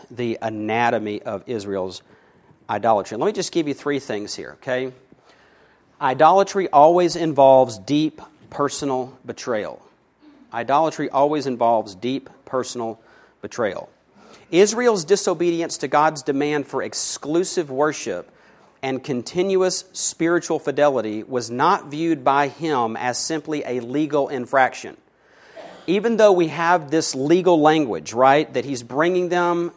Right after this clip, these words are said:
to, into the courtroom, don't get the idea that God is just simply concerned about them breaking the rules. Okay?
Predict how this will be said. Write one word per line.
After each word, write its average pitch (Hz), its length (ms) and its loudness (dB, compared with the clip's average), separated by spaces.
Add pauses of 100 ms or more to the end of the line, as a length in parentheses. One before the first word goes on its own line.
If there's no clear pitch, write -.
to, 151 340 -2
into 170 220 -2
the 151 100 -2
courtroom, 123 760 -2 (380)
don't 190 240 2
get 262 160 -2
the 233 140 -4
idea 165 720 4
that 139 260 -4
God 175 340 4
is 143 240 -4
just - 300 -2
simply 180 340 -2
concerned 165 460 -2
about 143 260 2
them 135 140 -2
breaking 143 320 0
the 123 80 -2
rules. 123 440 -2 (1000)
Okay? 151 380 2